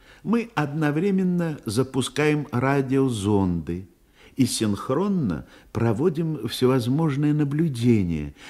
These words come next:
Такая научная программа в Тихом океане осуществляется впервые, и ее результаты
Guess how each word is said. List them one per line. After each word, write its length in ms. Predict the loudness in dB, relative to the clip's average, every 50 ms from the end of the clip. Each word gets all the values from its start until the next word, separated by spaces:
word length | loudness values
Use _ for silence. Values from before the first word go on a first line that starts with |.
| -16 -8
Такая 280 | -6 -4 -2 -2 -2 0
научная 480 | 0 0 0 0 -2 -2 -4 -4 -4 -2
программа 640 | -4 -6 -6 -4 -4 -4 -2 -2 -2 -2 -2 -4
в 100 | -6 -6
Тихом 360 | -6 -6 -4 -4 -4 -4 -2
океане 540 | -4 -2 -2 -2 -2 0 0 0 -2 -2 -4 -8 -16 -20 -12 -8
осуществляется 1000 | -8 -8 -6 -8 -8 -8 -8 -8 -8 -10 -8 -6 -4 -2 -2 -2 -2 -4 -6 -12
впервые, 720 | -16 -16 -8 -6 -6 -4 0 0 0 0 0 -2 -6 -8 -12 -16 _ _ _ _ _ -20 -20 -20 -14 _ 4
и 60 | 6
ее 300 | 6 6 4 2 0 0
результаты 800 | 0 -2 -4 -4 -6 -8 -6 -6 -4 -4 -4 -4 -4 -6 -6 -6